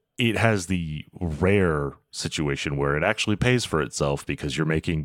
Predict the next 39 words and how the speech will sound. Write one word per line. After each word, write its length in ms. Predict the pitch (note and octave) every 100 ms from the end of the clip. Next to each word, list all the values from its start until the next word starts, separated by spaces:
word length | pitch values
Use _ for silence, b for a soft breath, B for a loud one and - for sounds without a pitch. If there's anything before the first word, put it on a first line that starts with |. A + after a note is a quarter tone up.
| C2
double 320 | D2+ D2+ C#2+
attacks. 600 | - - - - - -
<laughs> 60 | - -
So 460 | - - E2 E2+ B B B G2+
the 100 | G2
next 360 | F#2+ A2+ -
round 400 | F#2 F2 E2+ D#2+
you 140 | D2 D2+
have 180 | D#2
made 220 | D#2 D#2+ D2+
up 160 | D2
for 140 | - D2
your 160 | C#2
loss 280 | C2+ B1+ -
of 80 | B1+
action 320 | B1 - -
economy. 520 | B1 A2+ - A1+ - - B B B
Um, 600 | - C#2 C2+ B1+ B1 - _ _ _ _ _ _ _ _ _ _ _
but 180 | D2+ F#2+
it's 220 | F2 -
not, 260 | F#2 F2 -
you 120 | F#2
know, 180 | C#2+ C2
it's 240 | D#2+ -
not 220 | G#2+ F#2+
an 160 | E2+ D#2+
automatic 680 | E2 E2+ E2 D2+ D2 C#2 -
pop 240 | E2 C#2+
it 80 | C#2+
at 80 | C2
the 60 |
beginning 340 | D2 D2 C2+ C2+
of 80 |
the 80 | B1+
fight 280 | - C#2 -
kind 180 | - B1+
of 80 | -
thing 200 | B1 A#1
either. 260 | - -